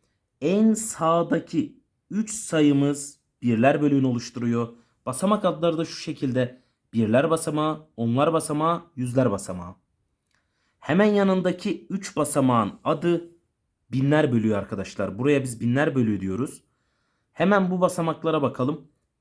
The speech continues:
Binler basamağı, on binler basamağı ve yüz binler basamağı. Hemen yanında milyonlar basamağı, on milyonlar basamağı ve yüz milyonlar basamağı.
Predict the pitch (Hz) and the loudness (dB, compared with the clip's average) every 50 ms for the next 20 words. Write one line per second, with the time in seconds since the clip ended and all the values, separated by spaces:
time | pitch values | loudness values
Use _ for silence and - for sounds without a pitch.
0 | _ - 117 117 131 139 151 165 170 156 139 113 - - 107 101 98 90 92 - | _ -4 0 0 2 4 4 4 4 2 0 0 -2 -4 -4 -4 -4 -6 -8 -10
1 | - - - 147 170 180 165 165 156 156 151 143 135 139 135 - 139 135 147 156 | -12 -6 -4 -2 -2 0 -2 0 0 0 0 0 0 -2 -4 -2 -2 -2 0 0
2 | 170 170 160 151 123 117 147 156 131 107 107 104 98 95 90 92 90 92 87 - | 0 0 0 -2 -2 0 -2 -2 -2 -2 -2 -2 -2 -2 -4 -6 -8 -10 -10 -10
3 | - 92 92 98 107 131 - _ _ _ _ _ _ _ _ _ _ _ _ _ | -8 -6 -4 -4 -4 -6 -8 _ _ _ _ _ _ _ _ _ _ _ _ _
4 | _ _ _ - - 175 202 208 202 190 180 170 160 156 135 123 104 90 90 92 | _ _ _ -4 0 2 4 4 4 4 4 4 2 2 2 2 0 0 -2 -4
5 | 104 110 120 127 131 135 143 156 175 185 185 175 175 - 170 170 170 170 170 170 | -2 0 2 2 2 2 4 2 2 2 0 0 -2 -2 -2 -2 0 -2 -2 -4
6 | - _ - 151 175 190 185 185 175 175 175 170 170 175 175 170 170 165 - 170 | -6 _ -4 -2 0 0 0 0 0 -2 -2 0 0 0 0 0 0 -2 -2 -4
7 | 165 165 170 170 165 - _ _ _ _ _ _ - 120 123 131 143 165 170 156 | -4 -2 -2 -2 -4 -6 _ _ _ _ _ _ -6 -4 -4 -2 -2 -2 -2 -2
8 | 139 120 120 131 127 123 127 123 120 123 135 139 139 139 - - - 104 - - | -2 0 0 2 2 2 2 2 2 2 0 0 -2 -4 -6 -6 -6 -6 -6 -6
9 | - 98 101 95 90 95 | -6 -6 -6 -6 -6 -8